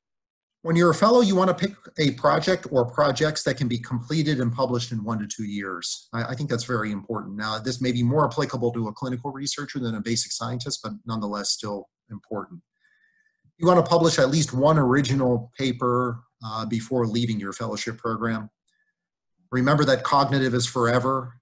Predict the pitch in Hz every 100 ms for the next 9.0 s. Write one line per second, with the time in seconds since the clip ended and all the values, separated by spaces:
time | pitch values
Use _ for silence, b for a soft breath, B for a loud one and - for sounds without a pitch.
0 | _ _ 120 - 156 139 127 127 113 104
1 | - 139 123 110 107 127 143 127 131 120
2 | 117 117 120 117 - 123 113 117 - 120
3 | 110 104 104 - 117 107 107 107 107 104
4 | 120 110 113 113 117 120 117 120 123 -
5 | _ _ 110 98 98 110 117 - - _
6 | 113 123 127 123 120 135 143 143 - 110
7 | 107 117 b b b b b 131 139 127
8 | 120 131 147 151 139 131 120 - -